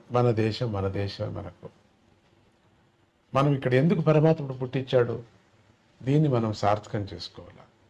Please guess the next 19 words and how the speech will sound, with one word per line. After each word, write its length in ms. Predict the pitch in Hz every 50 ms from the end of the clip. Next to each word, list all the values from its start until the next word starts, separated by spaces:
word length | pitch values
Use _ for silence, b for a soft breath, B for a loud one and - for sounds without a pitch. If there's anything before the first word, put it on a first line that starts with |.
| _ _ _ _ _ _ _ _ _ _ - 120
నువ్వు 160 | 117 120 -
ఎందుకు 200 | - 139 131 127
అక్కడ 260 | 113 - 120 123 120
పుట్టలేదైతే, 680 | 123 123 - - 113 104 98 98 95 - - 90 - _ _ _ _ _ _ _ _ _ _ _ _ _ _ _ _ _ _ _ _ _ _ _ _ _ _ _ _ _ _ _ _ _ _ -
ఎందుకు 220 | - 131 156 135
ఇక్కడ 260 | - - 135 131 123
పుట్టించాడు? 500 | 123 117 - 120 117 - 110 104 101 107 - - - -
బలవంతంగా 800 | 120 131 147 151 143 151 160 170 175 165 170 175 170 170 170 165
మనం 240 | 147 139 127 123 117
అక్కడికి 320 | 110 - 110 104 98 -
వెళుతున్నాం 480 | 101 98 92 95 - 104 104 98 95 101
కదా, 200 | - - 101 - - _ - 113
వెళ్ళని, 380 | 113 131 156 214 208 - - - _ _ _ _ _ _ _ _ _ -
వెళ్ళండి, 540 | 98 98 95 104 110 113 110 110 113 113 - - _ _ _ _ _ _ _ _ _ _ _ _ _ _ _ _ _ - _ _ _
సంతోషం, 640 | - 117 113 107 - 123 120 110 - - 123 113 - _ _ _ _ _ _ _ _ _ _ _ _ _ _ -
పేరు, 400 | - 113 110 113 113 104 110 123 - _ _ _ _ _ _ _ _ _ _ _ _ _ _ _ -
డబ్బు 300 | 101 113 104 107 123 131
సంపాదన 580 | 127 - 98 92 92 92 120 110 110 104 101 101 - 104
చేయండి. 320 | 95 87 82 80 - 95